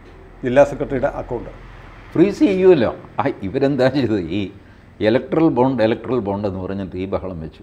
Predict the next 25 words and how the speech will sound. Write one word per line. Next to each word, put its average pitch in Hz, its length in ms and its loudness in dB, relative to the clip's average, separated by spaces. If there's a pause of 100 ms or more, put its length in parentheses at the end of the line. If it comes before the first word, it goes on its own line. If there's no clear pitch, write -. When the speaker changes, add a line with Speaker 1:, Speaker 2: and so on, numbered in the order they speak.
(120)
Speaker 1:
ഉം. 95 100 -14 (260)
Speaker 2:
ഇലക്ട്രൽ 190 480 8 (140)
ബോണ്ട് 143 320 8
അഴിമതി. 104 380 2 (140)
എനിക്കിപ്പോഴും 143 560 -4
മനസ്സിലായിട്ടില്ല 92 580 -6
എന്താ 87 240 -8
ഇലക്ട്രൽ 82 360 -10
ബോണ്ട് 80 240 -10
അഴിമതി 76 380 -12
എന്ന്. 64 120 -20 (920)
പാർലമെൻറ്റിൽ 160 600 4 (120)
പാസ്സാക്കിയ 107 600 2
ഒരു 87 160 -6
നിയമം, 82 300 -8 (640)
നിങ്ങൾക്ക് 120 420 2 (140)
ഇലക്ട്രൽ 110 400 -2 (120)
ബോണ്ട് 92 260 -4
വഴി 90 240 -4 (140)
പൊളിറ്റിക്കൽ 101 460 -6 (120)
പാർട്ടികൾക്ക് 87 640 -6 (140)
സംഭാവന 87 480 -4 (120)
വാങ്ങാം. 80 380 -10 (280)
Speaker 1:
ഉം. - 160 -18 (480)
Speaker 2:
ആ 123 140 2